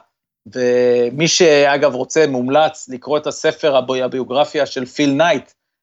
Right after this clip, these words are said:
שאגב לא מגיע לשנות השמונים, כמעט, כמעט לא מתעסק בכלל בג'ורדן. הוא מגיע עד אז, כמה קשה היה לו בסוף שנות השישים, ואז תחילת ש-, שנות השבעים, ובאמת מכל עולם הריצה.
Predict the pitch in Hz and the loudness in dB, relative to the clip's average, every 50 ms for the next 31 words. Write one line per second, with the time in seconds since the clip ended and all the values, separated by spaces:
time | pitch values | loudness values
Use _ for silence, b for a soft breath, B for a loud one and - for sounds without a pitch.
0 | _ _ - - - 151 147 - 170 180 196 190 214 196 156 147 151 156 180 202 | _ _ -16 -12 -8 -8 -4 -2 0 0 2 4 2 2 2 0 0 2 4 4
1 | 208 226 220 160 143 190 220 208 175 147 - - 156 135 - 135 - - 131 123 | 4 2 0 0 2 2 2 2 2 0 -4 -8 -12 -12 -12 -14 -14 -12 -12 -10
2 | 123 120 113 113 - _ - 139 143 147 151 127 - - _ - 160 160 180 180 | -10 -10 -10 -12 -14 _ -12 -10 -6 -4 -4 -4 -6 -8 _ -10 -6 -4 -4 -4
3 | 180 196 185 180 170 - 160 - - 175 139 170 160 - 139 127 120 123 113 - | -2 -4 -6 -6 -4 -6 -8 -6 -6 -6 -6 -6 -2 0 0 0 0 -2 -4 -2
4 | 127 117 113 107 107 101 - _ _ _ _ - 127 131 139 139 147 175 170 156 | -4 -4 -4 -6 -10 -14 -16 _ _ _ _ -8 -4 -4 -2 2 2 2 2 2
5 | 170 170 180 160 143 127 113 113 110 - - - 143 135 139 123 - 135 - - | 0 0 0 2 2 2 0 0 -6 -12 -12 -8 -8 -6 -6 -6 -8 -8 -10 -6
6 | 143 139 139 135 135 127 131 127 - - - 139 131 - - 135 - - - - | -4 -2 -2 -2 -2 -4 -6 -8 -10 -10 -10 -10 -8 -6 -6 -6 -6 -6 -10 -10
7 | 120 - - 156 151 135 127 123 151 127 - - 143 139 131 - - 139 120 - | -10 -8 -6 -4 -4 0 2 2 2 2 0 0 -2 -2 -2 -2 -4 -6 -6 -4
8 | - - 143 135 131 120 - - 123 127 151 151 139 127 127 B B B B B | -2 -2 -2 -2 -2 -4 -6 -4 -2 0 0 0 0 0 -2 B B B B B
9 | B - 127 127 - 165 127 - - 180 160 196 185 - 165 143 123 - 165 165 | B 0 0 0 0 0 2 2 2 4 4 2 2 0 -2 -6 -4 0 0 2
10 | 151 143 143 143 139 135 127 123 120 107 - 131 120 | 2 2 2 2 0 0 -2 -2 -4 -6 -4 -4 -4